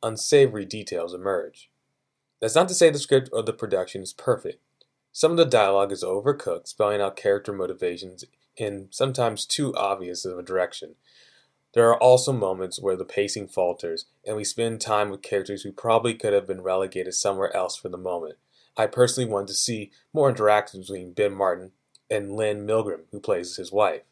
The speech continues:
Though I did enjoy the scenes featuring all of the cast members, including Art Hall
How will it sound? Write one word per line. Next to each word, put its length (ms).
Though 140
I 80
did 160
enjoy 300
the 60
scenes 380
featuring 360
all 240
of 60
the 80
cast 360
members, 380
including 400
Art 200
Hall 420